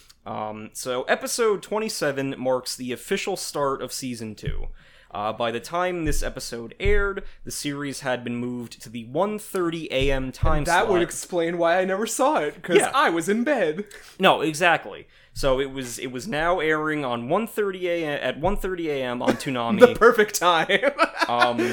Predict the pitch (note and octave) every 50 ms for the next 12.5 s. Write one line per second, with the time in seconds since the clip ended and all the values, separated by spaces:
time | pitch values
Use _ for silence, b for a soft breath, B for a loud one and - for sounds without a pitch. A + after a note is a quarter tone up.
0 | F#4+ F#4 - G3+ G3+ A3 G#3+ G#3+ B3 A3 G#3 G#3 G#3+ A3+ A#3+ - - G#3 F3+ F3
1 | F3+ - - A3+ A3 G#3 A#3 C4 - - - B3+ B3 - _ B3 A#3+ - C#4+ -
2 | - D#4+ - - A4 - - - D#4+ - - D3+ D3 D3 D3 C#3+ C#3+ C#3 C#3 C3+
3 | - - C#3+ C#3+ D3 D3+ - - C#4 C4 C4+ B3+ A#3 G#3 F3+ E3 D3+ D3 D3+ -
4 | - C#3 C3 B2+ B2 B2 A#2+ B2 C3+ C#3+ D3 C#3+ D3+ C#3 C3+ C3 - B2 B2 A#2+
5 | B2+ B2 B2 B2 A#2+ A#2+ A#2 B2+ B2 A#2 B2+ B2+ B2+ A#2+ B2 A#2+ A#2 - - -
6 | A#2+ B2 C3 C3 B2+ A#2+ A2 A2 - - D#3+ F3 F#3 - - G3 G3+ G#3 G3+ -
7 | - G#3+ F#3+ G3+ C4 C#4+ D4 C#4 A#3 F3 E3 - - - - - F3 D#3+ - D#3
8 | C#3 B2+ B2 A2+ - - B2 A#2 A2+ A2 A2 - - G#2+ G#2 G#2+ F2+ - - -
9 | G#2+ F2 A2+ A#2+ B2+ C#3 D#3+ F3+ F#3+ F#3+ F#3 E3 D3+ C3+ A#2+ - - _ - -
10 | - E3+ E3+ F3+ F#3 F3+ F3+ F3+ E3+ - - - D#3+ D#3 D#3 D#3 D3+ D#3 D#3+ D3+
11 | D3 C3+ - B2+ B2+ A#2+ B2+ B2+ B2+ - - - C4+ - - E4 D4+ D#4 E4 D4
12 | G#3 G#3 B3+ C4 G3+ E3 - G3 G3 A#3